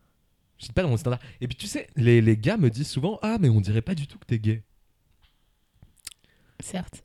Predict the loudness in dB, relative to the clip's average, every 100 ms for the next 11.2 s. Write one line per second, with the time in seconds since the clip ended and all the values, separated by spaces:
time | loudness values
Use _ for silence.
0 | -6 -4 -6 -10 0 8 10 10 6 4
1 | 4 2 0 2 2 0 0 -2 -8 -6
2 | -4 -2 -2 0 0 0 0 0 0 0
3 | 2 2 0 -2 -4 -2 -2 -2 -4 -6
4 | -2 -2 0 -2 -4 -6 -4 -4 -4 -8
5 | -8 -10 -8 -6 -4 -4 -2 -2 -4 -6
6 | -12 _ -6 -4 -4 -8 -8 0 0 0
7 | -2 0 2 2 2 2 2 2 2 4
8 | 4 0 -6 -8 -4 -4 -4 -4 -6 -8
9 | -14 -4 -2 0 0 0 -2 -6 -10 -8
10 | -8 -10 -12 -8 -4 -2 -2 0 0 -2
11 | -6